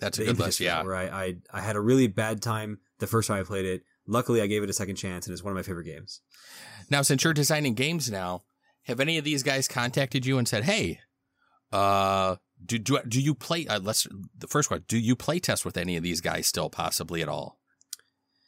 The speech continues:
Speaker 2: Uh, well, those guys all don't live here anymore.
Speaker 1: Oh,
Speaker 2: The
Speaker 1: so
Speaker 2: ones,
Speaker 1: they've,
Speaker 2: all my
Speaker 1: okay,
Speaker 2: friends
Speaker 1: so
Speaker 2: that,
Speaker 1: they've all
Speaker 2: that
Speaker 1: moved
Speaker 2: I
Speaker 1: away?
Speaker 2: used to play with,
Speaker 1: Okay.
Speaker 2: they, they've pretty much moved away at this point. However,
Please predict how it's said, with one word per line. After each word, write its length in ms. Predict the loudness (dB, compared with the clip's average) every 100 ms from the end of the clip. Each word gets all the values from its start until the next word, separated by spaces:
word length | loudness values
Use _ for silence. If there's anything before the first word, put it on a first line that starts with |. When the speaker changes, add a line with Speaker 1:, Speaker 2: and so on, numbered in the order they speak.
| _ _ -2
Speaker 2:
Uh, 220 | 0 4
well, 120 | 6
those 200 | 8 6
guys 300 | 6 2 4
all 220 | 4 4
don't 260 | 4 2 2
live 220 | 2 0
here 180 | 0 -2
anymore. 280 | -4 -6 0
Speaker 1:
Oh, 100 | 2
Speaker 2:
The 60 | 4
Speaker 1:
so 60 | 6
Speaker 2:
ones, 180 | 6
Speaker 1:
they've, 80 | 4
Speaker 2:
all 80 | 2
my 60 | 2
Speaker 1:
okay, 80 | 2
Speaker 2:
friends 160 | 2
Speaker 1:
so 40 | 2
Speaker 2:
that, 60 | 2
Speaker 1:
they've 120 | 4
all 100 | 2
Speaker 2:
that 60 | 2
Speaker 1:
moved 160 | -2
Speaker 2:
I 20 |
Speaker 1:
away? 160 | -2 0
Speaker 2:
used 140 | 0
to 100 | 0
play 180 | -2 -2
with, 140 | 0 0
Speaker 1:
Okay. 140 | 0
Speaker 2:
they, 160 | 0 -2
they've 180 | -4 0
pretty 180 | 2 2
much 220 | 2 0
moved 160 | 0 0
away 180 | 0
at 140 | 0 -2
this 160 | -4
point. 280 | -4 -8 -14 -4
However, 520 | 2 4 2 -2